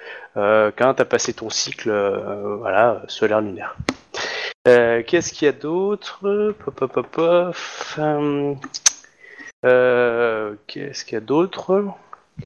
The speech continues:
Donc, euh, tu as le côté, euh, flash si tu veux éviter une attaque ou si tu veux, on va dire, euh,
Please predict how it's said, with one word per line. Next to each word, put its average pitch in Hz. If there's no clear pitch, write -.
Donc, 123
euh, 131
tu -
as 165
le 160
côté, 151
euh, 123
flash -
si -
tu -
veux 117
éviter 117
une 117
attaque 127
ou 110
si -
tu -
veux, 107
on 98
va 101
dire, 104
euh, 101